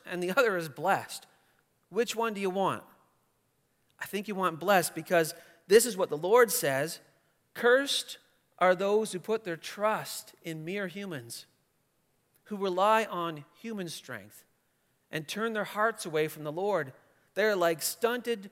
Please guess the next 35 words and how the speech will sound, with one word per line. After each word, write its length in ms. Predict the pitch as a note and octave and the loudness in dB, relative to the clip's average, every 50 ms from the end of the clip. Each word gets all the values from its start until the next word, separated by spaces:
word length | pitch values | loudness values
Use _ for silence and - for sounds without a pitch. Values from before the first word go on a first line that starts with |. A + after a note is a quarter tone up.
| _ _ _ | _ _ _
shrubs 540 | - - - G#3 G3 F#3+ G3+ G3 F3+ D#3+ | -12 -8 -2 2 2 4 4 2 0 -6
in 200 | - F#3+ E3+ D#3 | -8 -6 -6 -6
the 140 | C#3+ C3 B2 | -6 -6 -8
desert 600 | A2+ C3 D#3 E3+ E3+ F3+ D#3+ A#2+ B2 G2+ F#2 - - _ _ _ _ _ _ _ _ _ _ _ _ _ _ _ _ _ | -8 -4 0 2 2 2 2 0 -4 -10 -10 -14 -20 _ _ _ _ _ _ _ _ _ _ _ _ _ _ _ _ _
with 220 | - C3+ C#3+ B2 C3 | -10 -10 -10 -10 -8
no 260 | C#3+ D#3 E3 D#3+ D#3+ | -4 -2 0 0 0
hope 300 | E3 D#3 C#3+ C#3 - - | 0 -2 -4 -4 -8 -12
for 120 | C#3 A#2+ | -16 -16
the 80 | A2+ A#2+ | -14 -16
future." 500 | - - C3 C3 B2 - - C3+ C#3 _ _ _ _ _ _ _ _ _ _ _ _ _ _ _ _ _ _ _ _ _ _ _ _ _ _ _ _ _ _ _ | -14 -14 -14 -14 -14 -14 -18 -18 -20 _ _ _ _ _ _ _ _ _ _ _ _ _ _ _ _ _ _ _ _ _ _ _ _ _ _ _ _ _ _ _
But 220 | - D#3+ D3 D3 - | -2 -2 -2 -4 -6
blessed 420 | F#3 F#3 G3+ A3 G#3+ - - - | -2 2 4 4 4 2 -2 -6
are 80 | G3 F3 | -4 -2
those 300 | F3 E3 E3 D#3+ D#3+ - | 0 0 0 0 -4 -8
who 100 | E3+ D#3 | -12 -14
trust 480 | - - - G#3 G#3 A3 G3+ - - | -12 -2 2 2 2 2 2 -2 -8
in 120 | - F#3 E3+ | -8 -8 -8
the 80 | D#3 | -6
Lord 260 | D#3 E3 D#3 D3+ C#3+ | -4 -2 -2 -2 -2
and 120 | C#3+ D#3 D#3+ | -2 -6 -6
have 200 | D#3 D3 D3+ D#3+ | -8 -8 -8 -6
made 280 | F#3 G#3+ B3 C4+ A3+ | -4 -2 -2 -2 -2
the 100 | G3+ F#3+ | -4 -4
Lord 380 | F3 E3+ F#3+ G#3 A3 A3+ A3 E3+ | -4 -2 0 2 2 2 2 2
their 140 | D#3+ D3+ C#3+ | 0 -2 -2
hope 300 | C3+ F3+ G#3+ A#3 A3+ G#3+ | 0 2 2 2 2 -2
and 100 | G3+ G3 | -6 -6
confidence. 600 | - F#3 F3 F#3 F#3 - D3+ C3+ A#2+ A#2+ - - _ _ _ _ _ - - - - - | -2 -2 0 0 -2 -4 -6 -8 -6 -8 -8 -10 _ _ _ _ _ -20 -20 -20 -14 6
They're 180 | - A3+ B3 B3 | 10 10 10 12
like 260 | A#3 G#3+ G3+ F#3+ F#3+ | 12 8 8 6 2
trees 500 | - - A#3+ A#3+ B3+ B3+ B3+ C4 A#3+ - | -6 -8 -6 -6 -4 -4 -4 -4 -6 -6
planted 360 | - G#3 G#3 G#3 G#3 G#3 F3 | -6 -4 -4 -4 -2 -2 -2
along 300 | F3 E3 E3+ F3+ E3+ D#3+ | 0 2 2 2 2 2
a 60 | D3+ | 0
riverbank 760 | C#3+ D#3 F3+ A3+ A3+ A#3 G#3 D3+ E3 D#3 C#3+ C#3 C3 A#2+ - | -2 2 2 4 4 4 2 0 -2 -4 -4 -4 -8 -10 -14